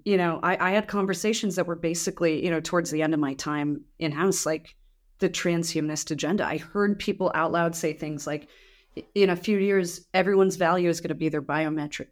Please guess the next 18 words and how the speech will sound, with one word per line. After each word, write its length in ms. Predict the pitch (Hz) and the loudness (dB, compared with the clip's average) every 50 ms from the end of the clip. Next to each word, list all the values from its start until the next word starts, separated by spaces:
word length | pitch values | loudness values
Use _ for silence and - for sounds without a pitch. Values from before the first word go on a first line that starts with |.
| _ | _
data 240 | - 147 143 143 _ _ _ _ _ _ _ | -8 -8 -8 -8 _ _ _ _ _ _ _
plugged 320 | - - 175 165 160 160 175 | -2 0 2 2 2 2 2
into 380 | 170 160 160 165 165 - 175 156 | 2 2 2 0 0 -2 -2 -2
the 240 | 156 151 147 147 147 147 | 0 0 -2 -2 -4 -2
digital 380 | - 170 165 165 165 165 160 156 160 | 0 0 0 2 2 0 0 0 -2
twin 480 | - - - 156 147 139 135 135 - _ _ _ _ _ _ _ _ _ - | -6 -8 -6 -4 -4 -2 -4 -6 -8 _ _ _ _ _ _ _ _ _ -2
of 180 | 165 165 170 - | -2 -2 0 0
the 80 | 165 | -2
wo-," 120 | 151 156 - | -2 0 2
like, 220 | 190 190 175 170 175 | 2 2 2 0 -2
these, 360 | 185 226 247 233 - - - | 0 0 0 0 0 -2 0
this 200 | 226 233 233 247 | 0 0 2 2
is, 240 | 254 233 214 - - | 0 0 0 0 0
like, 160 | 220 208 214 | 0 0 2
a 80 | 202 190 | 0 0
real 260 | 185 196 196 190 175 | 2 2 2 2 2
thing. 400 | 180 - 247 254 220 185 180 180 | 0 0 0 2 2 2 2 2
And 220 | 175 170 160 165 | 0 0 -2 -4